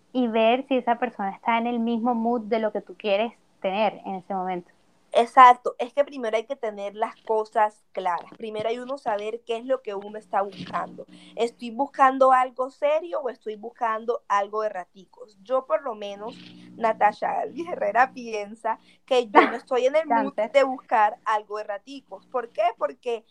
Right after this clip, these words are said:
Speaker 2: eso a mí no me deja nada, porque al fin y al cabo, eh, o sea, como que yo soy súper cáncer, me termino en peliculando, metiendo, haciéndome
Speaker 1: Ay,
Speaker 2: la
Speaker 1: no.
Speaker 2: película, no, nos imagino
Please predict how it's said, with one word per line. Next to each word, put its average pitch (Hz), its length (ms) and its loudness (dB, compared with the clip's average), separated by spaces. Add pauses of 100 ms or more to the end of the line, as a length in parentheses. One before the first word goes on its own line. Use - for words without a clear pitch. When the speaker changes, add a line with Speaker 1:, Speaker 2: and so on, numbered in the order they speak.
(260)
Speaker 2:
eso 269 320 0
a 302 80 -2
mí 311 200 -14
no 254 140 -4
me 220 140 -6
deja 277 260 0
nada, 277 420 2
porque 226 220 -6
al 233 140 0
fin 254 280 -14
y 277 40 0
al 285 180 0
cabo, 302 320 0
eh, 740 280 -4 (240)
o 311 40 -20
sea, 311 240 -2
como 285 320 -8
que 240 200 -6 (280)
yo 262 180 0
soy 311 160 -14
súper 254 460 -2
cáncer, 294 500 0
me 262 140 -4
termino 233 560 -2
en 262 240 -6
peliculando, 233 960 2
metiendo, 226 520 -4
haciéndome 247 400 2
Speaker 1:
Ay, 233 60 2
Speaker 2:
la 226 140 8
Speaker 1:
no. 233 40 -6
Speaker 2:
película, 233 760 0
no, 247 220 4
nos 247 220 2
imagino 233 720 0